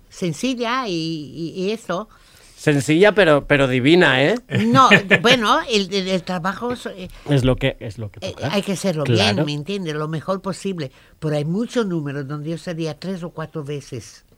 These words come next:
Speaker 1: además de lo que se veía Dolly, que era yo, pero que nadie lo sabía.
Speaker 2: Ah.
Speaker 1: Así me encantaba.
Speaker 2: <laughs> Como un poco engañar al público, a ver qué
Speaker 1: No,
Speaker 2: pasaba.
Speaker 1: no, pero engañar no, es por-, porque que a veces más escen-,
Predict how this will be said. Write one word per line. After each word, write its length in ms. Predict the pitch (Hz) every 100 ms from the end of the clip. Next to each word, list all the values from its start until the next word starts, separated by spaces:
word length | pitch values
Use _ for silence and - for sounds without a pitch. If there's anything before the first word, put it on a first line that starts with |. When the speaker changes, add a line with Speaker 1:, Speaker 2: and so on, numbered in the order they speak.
| _ _ -
Speaker 1:
además 540 | 156 147 147 175 180
de 120 | 147 147
lo 180 | 147
que 200 | - 160 143 _ 147
se 200 | - 165
veía 220 | 156 143
Dolly, 400 | 139 143 185 247 _ _ _
que 140 | - 202
era 180 | 180
yo, 240 | 185 190 226
pero 180 | 233 214
que 140 | 156
nadie 240 | 156 165
lo 140 | 160 143
sabía. 480 | 147 156 247 139 120 _ _ _ _
Speaker 2:
Ah. 160 | 165 185 - _ _ _ _ _
Speaker 1:
Así 280 | - 156 -
me 120 | 185
encantaba. 560 | 170 139 135 165 165 165 _ - -
Speaker 2:
<laughs> 380 | - 135 139 -
Como 240 | - 156 151
un 100 | 151
poco 220 | 180 190
engañar 340 | 170 156 151
al 160 | 156 131
público, 380 | 117 107 110 117
a 40 |
ver 160 | 123 131
qué 100 | 135
Speaker 1:
No, 40 | 285
Speaker 2:
pasaba. 280 | 359 381 285
Speaker 1:
no, 160 | 285
pero 120 | 269 269
engañar 420 | 254 254 302 320
no, 260 | 254 294
es 200 | 247 202
por-, 300 | - 208 214 -
porque 400 | 208 226 240 233 233 - - _ _ _ - -
que 120 | 208
a 20 |
veces 260 | 208 202 214
más 240 | 202 185
escen-, 320 | 196 - 190